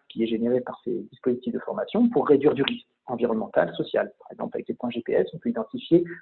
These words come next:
globalement d'où viennent les productions. Ça permet de réduire les risques de déforestation, d'avoir de l'information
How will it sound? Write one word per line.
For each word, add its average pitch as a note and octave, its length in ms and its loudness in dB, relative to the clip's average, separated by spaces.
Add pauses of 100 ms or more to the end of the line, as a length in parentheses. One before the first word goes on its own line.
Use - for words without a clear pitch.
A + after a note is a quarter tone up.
(120)
globalement C3 440 4
d'où D#3 120 -2
viennent C3+ 400 2
les B2+ 120 0
productions. - 500 2 (400)
Ça - 180 -10
permet G#2+ 100 0
de A2+ 60 4
réduire A#2 220 4
les A#2+ 80 4
risques C3 220 2
de A#2+ 100 2
déforestation, B2 600 0
d'avoir G2+ 200 4
de G2+ 40 -6
l'information C3 540 -4